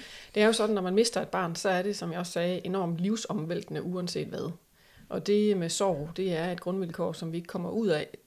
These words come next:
Desværre med at miste et barn, så er det, at man kommer hurtigere ind i det, man havde regnet med, man skulle. Og det er det, der ligesom kan slå fuldstændig bunden ud af de fleste folk, ikke?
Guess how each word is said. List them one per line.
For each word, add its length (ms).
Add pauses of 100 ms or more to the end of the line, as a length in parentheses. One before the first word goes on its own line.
(140)
Desværre 420
med 140
at 60
miste 280
et 80
barn, 280
så 140
er 60
det, 100
at 60
man 160
kommer 300
hurtigere 420
ind 180
i 100
det, 100
man 140
havde 120
regnet 320
med, 100
man 140
skulle. 340 (180)
Og 140
det 80
er 40
det, 160
der 80
ligesom 260
kan 140
slå 200
fuldstændig 540
bunden 260
ud 60
af 60
de 60
fleste 320
folk, 280
ikke? 120